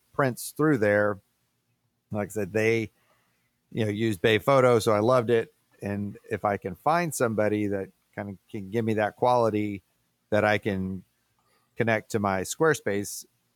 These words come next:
account, then I will do that. Now, what I did do,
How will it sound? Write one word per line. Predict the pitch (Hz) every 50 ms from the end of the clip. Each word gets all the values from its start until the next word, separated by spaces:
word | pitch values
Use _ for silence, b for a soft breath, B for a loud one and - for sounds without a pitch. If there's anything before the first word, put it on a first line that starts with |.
| _ -
account, | 113 101 - 117 113 104 98 - - 101
then | 104 104 101 101 98 98 101 95 - -
I | 110 104 101
will | 101 101 104
do | 95 92 107 104
that. | 107 107 107 104
Now, | 120 123 127 127
what | 131 139 135
I | 135 127
did | 113 107 156 175 165 135
do, | 123 131 127 127 127 127 117